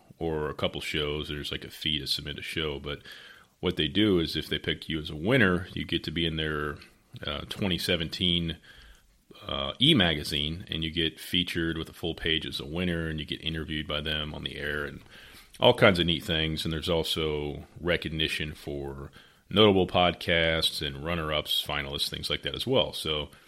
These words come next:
something kinda neat. Uh, the podcast movement is certainly growing, so I think I'll give that a shot and see what happens because of it.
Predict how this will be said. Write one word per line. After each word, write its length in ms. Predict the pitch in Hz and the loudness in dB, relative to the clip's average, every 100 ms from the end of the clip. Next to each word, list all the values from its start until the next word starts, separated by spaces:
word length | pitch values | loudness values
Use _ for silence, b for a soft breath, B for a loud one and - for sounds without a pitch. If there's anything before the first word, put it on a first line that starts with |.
| B B - | B B 0
something 340 | 131 113 87 | 2 2 2
kinda 260 | - 95 78 | 2 2 2
neat. 380 | 80 87 80 - - | 2 2 0 -6 -10
Uh, 240 | 78 78 | -6 -6
the 80 | 73 | -6
podcast 760 | - - - 90 82 95 85 - | -10 -6 2 2 2 0 0 0
movement 400 | 82 90 85 82 | 2 2 2 0
is 80 | - | 2
certainly 340 | 95 76 73 | 2 0 -4
growing, 500 | 73 95 107 110 113 | 2 6 8 6 2
so 180 | - 80 | -2 -2
I 40 | |
think 200 | 80 85 | -2 0
I'll 100 | 80 | 0
give 200 | 80 82 | 2 0
that 180 | 82 78 | 2 0
a 60 | 71 | 0
shot 400 | - 85 82 73 | 2 4 2 0
and 240 | 71 73 B B B B | -6 -12 B B B B
see 220 | B - 110 | B 6 8
what 160 | 92 | 8
happens 340 | 87 90 90 85 | 6 4 2 -4
because 380 | 78 - 90 | -2 2 4
of 140 | 87 85 | 4 0
it. 120 | 87 | -2